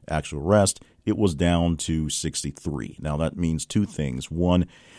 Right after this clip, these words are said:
the num-, the, the arrest wasn't quite as, as massive in the response as the actual release was,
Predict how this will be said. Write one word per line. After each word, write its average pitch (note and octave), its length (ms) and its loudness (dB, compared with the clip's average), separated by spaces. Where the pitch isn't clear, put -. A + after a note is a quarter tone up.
the E2 100 0
num-, E2+ 240 2
the, D#2+ 240 -2
the D#2 340 -2
arrest F2 460 2
wasn't E2+ 440 -2
quite E2+ 380 -2
as, D#2 340 -2
as E2+ 320 2
massive F#2 500 2
in E2+ 140 -2
the E2 80 -2
response D#2+ 500 -4
as D#2 340 -2
the D2+ 280 -4
actual D2+ 480 -2
release F2+ 500 2
was, - 420 -6